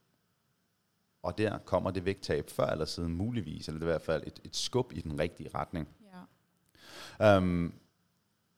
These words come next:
Speaker 1: og habit stacking kan også fungere på den måde, at hvis du, hvis man hver dag kører hjem fra arbejde, jamen så når du kører hjem fra arbejde, så skal du bare ned og træne, eller du skal ud og gå en tur, eller hvad det nu måtte være. Og, og det virker virkelig effektivt,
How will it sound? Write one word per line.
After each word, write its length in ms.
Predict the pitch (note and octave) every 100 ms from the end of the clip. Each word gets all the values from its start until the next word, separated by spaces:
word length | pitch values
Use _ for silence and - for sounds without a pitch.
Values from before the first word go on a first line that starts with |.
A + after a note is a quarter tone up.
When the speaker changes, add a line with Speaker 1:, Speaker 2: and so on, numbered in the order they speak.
| _ _
Speaker 1:
og 80 | G2+
habit 260 | G#2 A#2 -
stacking 320 | A#2 F#2+ G2
kan 100 | G2
også 140 | G#2+
fungere 280 | - A#2 G#2+
på 60 | F#2+
den 160 | G2
måde, 400 | F#2 F2+ F#2 G#2 -
at 460 | E2+ E2+ D#2+ D2+ D#2
hvis 380 | E2 F#2 -
du, 300 | - F#2+ F2+ D#2+ - _ _ _ _ _ _ _ _ _ -
hvis 120 | -
man 80 | E2+
hver 180 | F2+
dag 180 | F2+ F2+
kører 140 | - F2
hjem 180 | F2
fra 80 | E2
arbejde, 420 | F2 F#2+ D2+ G1+ - _ _ _ _ _ _
jamen 160 | F2 F2
så 100 | F#2+
når 140 | F#2
du 60 | E2+
kører 160 | E2 F2+
hjem 140 | G2
fra 80 | E2
arbejde, 300 | F#2 A#2 G2
så 120 | -
skal 160 | - G2+
du 60 |
bare 180 | F#2 F2+
ned 140 | F#2+
og 100 | F#2 F2
træne, 380 | - C2 C2+
eller 140 | B1 C#2+
du 140 | -
skal 280 | F2 F#2+ E2+
ud 140 | F#2
og 100 | G2+
gå 140 | - F2
en 80 | F2
tur, 320 | - G2 -
eller 480 | - A1+ A#1 A1+ -
hvad 320 | D2 D#2+ G#2
det 80 | G#2
nu 60 |
måtte 200 | E2+ D#2+
være. 180 | B1 G1+ - - _ - -
Og, 260 | - G2+ -
og 140 | G2
det 140 | A2+ G#2+
virker 260 | B2+ C#3+
virkelig 360 | B2 A#2 B2 G#2
effektivt, 580 | G#2 - C3 - D3+